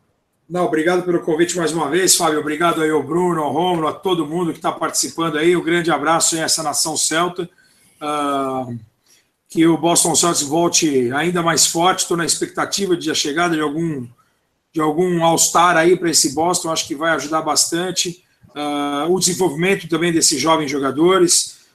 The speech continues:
Torço pra que não abram mão do Jason Tatum, do Jaylen Brown, ah, porque muita especulação nesse momento, né, Fábio? Então a gente fica, é,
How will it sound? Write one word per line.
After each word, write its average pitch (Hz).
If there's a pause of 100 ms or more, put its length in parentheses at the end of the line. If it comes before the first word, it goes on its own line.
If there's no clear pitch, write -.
(140)
Torço 202
pra 196
que 185
não 170
abram 160
mão 151
do 139
Jason 147
Tatum, 170
do 147
Jaylen 139
Brown, 165 (480)
ah, 135
porque 175
muita 196
especulação 180
nesse 170
momento, 170
né, 156
Fábio? 135
Então 160
a 170
gente 170
fica, 156 (480)
é, 123